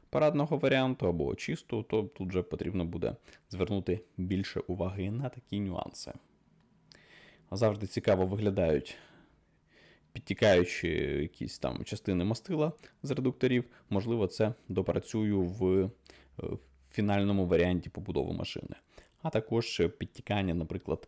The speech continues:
е, палива з, е, бензобаків. На завершення встановлюю, е, бризговики на задні колеса.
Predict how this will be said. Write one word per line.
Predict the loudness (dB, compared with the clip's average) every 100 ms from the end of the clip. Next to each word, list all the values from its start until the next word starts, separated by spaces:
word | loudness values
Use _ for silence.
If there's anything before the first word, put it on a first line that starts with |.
| _ _ _
е, | -12 -10 -10 -10 -16 -20 8
палива | 10 10 4 0
з, | 0
е, | 0 0 -4 _ _ -20 -20 _ _ _ -10 -6
бензобаків. | -2 -2 -2 -2 -4 -8 -20 -20 -20 -20 -20 _ _ -20 -20 _ _ 0
На | 4
завершення | 6 6 4 2 -4
встановлюю, | -4 0 2 2 2 0 0 -6 _ _ _ _ _ _ _ _ _ _ -6
е, | -2 0
бризговики | 0 0 -2 -2 -2
на | 0
задні | 2 0 0
колеса. | 2 2 2 0